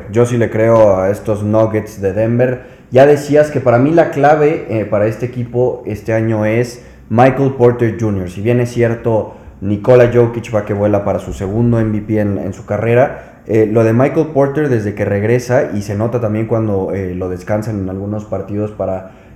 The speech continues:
eh, sobrellevar su lesión, eh, tan fuerte que tuvo, eh, él, él es clave, él es clave para este equipo. Y otro jugador que no se habla tanto es Bruce Brown.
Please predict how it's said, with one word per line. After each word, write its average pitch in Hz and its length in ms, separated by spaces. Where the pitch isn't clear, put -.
eh, 90 300
sobrellevar 101 580
su 120 120
lesión, 110 460
eh, 104 160
tan 92 240
fuerte 107 240
que 107 80
tuvo, 131 420
eh, 101 1300
él, 135 180
él 139 340
es 135 140
clave, 113 320
él 117 140
es 120 120
clave 110 300
para 101 180
este 101 180
equipo. 110 480
Y 131 140
otro 156 200
jugador 151 380
que 135 100
no 131 140
se 135 140
habla 135 280
tanto 131 380
es 127 200
Bruce 123 300
Brown. 107 400